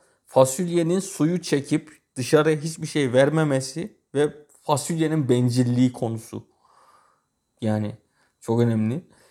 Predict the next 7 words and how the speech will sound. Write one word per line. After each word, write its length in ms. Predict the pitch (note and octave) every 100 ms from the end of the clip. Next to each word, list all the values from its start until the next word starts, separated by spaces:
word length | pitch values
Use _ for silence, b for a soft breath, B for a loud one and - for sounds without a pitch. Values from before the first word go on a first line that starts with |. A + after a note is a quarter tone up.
| b -
Bitki 320 | C3+ - F3
kelimesinin 600 | E3 D#3+ D#3 D3 D#3 D#3+
etimolojisi 800 | B2 B2 C3+ B2+ B2 A#2+ - A2+
bitmekten 540 | A#2+ - C3 B2+ - C3
mi 160 | B2
geliyor 320 | A#2 A2 A2
acaba? 600 | A2 A2 A#2 A#2 F3 G#3+